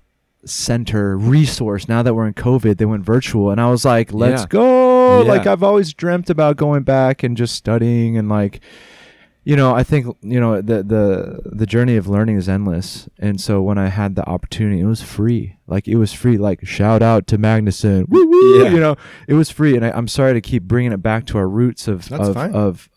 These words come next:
Speaker 1: of New Hampshire, but, um, it continues to serve me, and I, I have a heart to serve it, uh,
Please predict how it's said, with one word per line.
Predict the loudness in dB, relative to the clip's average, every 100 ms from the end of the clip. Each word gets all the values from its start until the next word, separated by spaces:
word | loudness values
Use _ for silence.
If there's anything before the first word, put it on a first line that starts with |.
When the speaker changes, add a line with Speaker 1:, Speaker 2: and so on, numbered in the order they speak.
| -6
Speaker 1:
of | -6 -4
New | -6
Hampshire, | -4 -4 -4 -4 -6 -4
but, | -4 -2
um, | -2 -4 -6 -12 -20 -20 -20 -14 -8
it | -4
continues | -4 -4 -2 0 -2 -4
to |
serve | -6 -2 0 0 -2 -6 -14 _ _ _ _ _
me, | -6 -2 0 0 -2
and | -4
I, | -2 -4 -4
I | -4 -2
have | -2 -4
a |
heart | -4 -4 -4
to | -8
serve | -6 -4 -4 -4
it, | -2 -2 -6 _ _ _
uh, | -8 -6 -8 -8